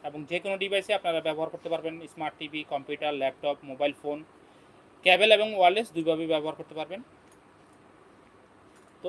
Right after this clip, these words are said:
এই স্পিকারগুলোর সাউন্ড কিন্তু ভিউয়ার্স অনেক ভালো, আপনার বাসাবাড়ি, অফিস অথবা যদি দোকানপাটে ব্যবহার করতে চান, এই টিএমএন ওয়ান ফোর ইস্ট ওয়ান স্পিকারগুলো কিন্তু খুবই ভালো, বাজেটের মধ্যে সেরা স্পিকার।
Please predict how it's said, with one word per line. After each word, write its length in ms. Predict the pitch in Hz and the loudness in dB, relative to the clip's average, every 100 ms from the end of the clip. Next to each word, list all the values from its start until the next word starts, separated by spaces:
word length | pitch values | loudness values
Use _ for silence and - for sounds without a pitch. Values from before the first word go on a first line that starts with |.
| 202 | 2
এই 80 | 220 226 | 2 2
স্পিকারগুলোর 500 | 254 240 233 233 220 - | 0 0 2 0 0 -4
সাউন্ড 200 | 190 190 190 | -6 -6 -8
কিন্তু 160 | 196 185 | -12 -6
ভিউয়ার্স 240 | 156 185 - | -2 -2 -4
অনেক 120 | 160 151 131 | -10 -10 -10
ভালো, 160 | 131 160 - - 135 | -8 -10 -14 -18 -12
আপনার 180 | 147 139 | -10 -4
বাসাবাড়ি, 400 | 139 156 151 156 156 - 143 | -2 -2 -4 -4 -8 -6 -6
অফিস 300 | - 147 147 - 139 | -6 -8 -10 -14 -16
অথবা 200 | 135 139 131 | -8 -8 -6
যদি 120 | 143 143 | -8 -6
দোকানপাটে 360 | 147 151 151 147 | -8 -6 -8 -6
ব্যবহার 200 | 131 135 | -4 -4
করতে 160 | - - 170 | -6 -10 -8
চান, 120 | 214 - - - - - - 156 | -8 -10 -20 -20 -20 -20 -10 -8
এই 60 | 147 | -8
টিএমএন 320 | - 170 180 190 | -4 -4 -4 -4
ওয়ান 120 | 190 196 - | -6 -6 -8
ফোর 140 | 165 165 | -8 -8
ইস্ট 120 | - | -6
ওয়ান 120 | 175 175 165 | -6 -6 -10
স্পিকারগুলো 380 | 175 160 156 160 | -8 -8 -6 -10
কিন্তু 140 | 165 165 - | -12 -18 -16
খুবই 180 | 143 135 | -14 -14
ভালো, 160 | 127 131 - 127 | -12 -14 -12 -4
বাজেটের 320 | 127 139 151 151 | -4 -4 -12 -12
মধ্যে 180 | 156 233 - - | -12 -16 -18 -16
সেরা 200 | - 147 151 | -4 -2 -2
স্পিকার। 280 | - 151 180 | -8 -8 -8